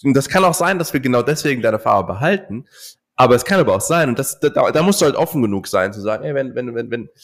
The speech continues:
wenn du halt zwanzig Jahre lang irgendwie es nicht geschafft hast, aus deinem, aus deinem, äh, Marke ein Image zu machen,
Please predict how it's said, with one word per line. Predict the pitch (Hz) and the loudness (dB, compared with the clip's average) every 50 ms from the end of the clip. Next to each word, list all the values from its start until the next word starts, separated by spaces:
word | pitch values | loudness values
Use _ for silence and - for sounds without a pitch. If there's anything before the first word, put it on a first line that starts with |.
| - - _ - | -20 -20 _ -4
wenn | - 123 | -2 0
du | 120 123 123 | 2 2 4
halt | 120 113 113 - - | 4 4 2 0 -4
zwanzig | - 131 139 139 131 127 - | -4 -4 -2 -2 -2 -2 0
Jahre | 131 135 147 139 123 113 | 2 2 2 2 2 0
lang | 107 107 110 101 80 | 0 0 -2 -2 -2
irgendwie | 113 110 107 107 | -2 -2 -2 -4
es | 107 - | -4 -4
nicht | 139 139 | -4 -4
geschafft | - 123 - - 127 127 - - | -4 -4 0 0 0 0 0 -2
hast, | 110 104 - - | -2 -2 -2 -4
aus | - 101 101 - | -4 -4 -4 -2
deinem, | 107 101 98 95 95 92 92 92 _ _ _ _ _ _ - | -2 -2 -2 -2 -4 -6 -8 -12 _ _ _ _ _ _ -12
aus | - 90 92 - - | -10 -10 -10 -6 -2
deinem, | - 92 90 90 90 87 87 87 87 - _ - | 0 0 0 0 0 -2 -4 -6 -8 -12 _ -12
äh, | - 82 80 78 - 50 50 - - | -8 -6 -6 -6 -6 -8 -12 -8 -4
Marke | 95 98 113 139 - - 113 | 0 0 0 0 0 -2 -2
ein | 98 95 92 | -2 -2 -4
Image | 107 156 170 139 - - - | -4 -4 -4 -4 -6 -8 -12
zu | - - | -10 -6
machen, | 87 87 87 - 101 110 139 160 | -4 -4 -4 -4 -6 -10 -12 -12